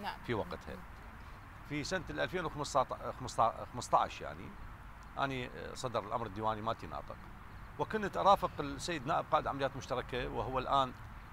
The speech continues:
Speaker 2: آه، رئيس أركان الجيش،
Speaker 1: مم.
Speaker 2: فريق أول قوات خاصة، الركن عبد الأمير رشيد يار الله،
Speaker 1: مم.
Speaker 2: كل التحية والاحترام
Speaker 1: تحيات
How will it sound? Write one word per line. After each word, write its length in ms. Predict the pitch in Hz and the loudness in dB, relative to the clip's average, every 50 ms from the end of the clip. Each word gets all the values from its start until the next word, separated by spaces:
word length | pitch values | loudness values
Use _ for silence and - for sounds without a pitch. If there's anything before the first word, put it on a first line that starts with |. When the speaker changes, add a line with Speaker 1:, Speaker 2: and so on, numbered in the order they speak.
| - - 98 90 | -10 -8 -4 -2
Speaker 2:
آه، 840 | 87 92 95 95 92 92 92 92 92 90 87 87 85 82 80 - - | 0 2 2 2 2 0 0 -2 -2 -2 -2 -2 -4 -4 -4 -2 -2
رئيس 220 | 127 156 147 - | 0 0 0 0
أركان 300 | 123 - - 139 139 127 | -2 0 0 0 0 0
الجيش، 280 | 110 101 117 135 143 107 | 0 -2 0 -2 0 0
Speaker 1:
مم. 60 | 101 | -2
Speaker 2:
فريق 200 | 127 131 131 - | -2 0 0 2
أول 180 | 123 117 110 - | 2 2 2 2
قوات 200 | - 110 101 - | 2 0 0 0
خاصة، 340 | - 120 - - 107 98 - - - - - - - - - - - - - | 0 -4 -2 -2 -4 -6 -6 -8 -10 -12 -10 -10 -12 -12 -12 -12 -10 -8 -6
الركن 260 | 117 131 - 143 131 | -6 -6 -4 0 2
عبد 160 | 110 110 104 | 2 2 2
الأمير 260 | 107 110 120 131 110 | -2 -2 -2 -2 -4
رشيد 240 | - - - 117 92 | -4 -4 -6 -4 -2
يار 180 | 95 92 95 107 | 0 0 0 0
الله، 160 | 120 123 120 | 0 -2 -2
Speaker 1:
مم. 60 | 104 | -2
Speaker 2:
كل 100 | 180 127 | -2 -4
التحية 320 | 110 - - - 110 117 107 | -4 -4 -4 -4 -2 -2 -2
والاحترام 320 | 92 78 - - - - | -4 -4 -2 -2 0 2
Speaker 1:
تحيات 160 | - - 226 | 2 4 6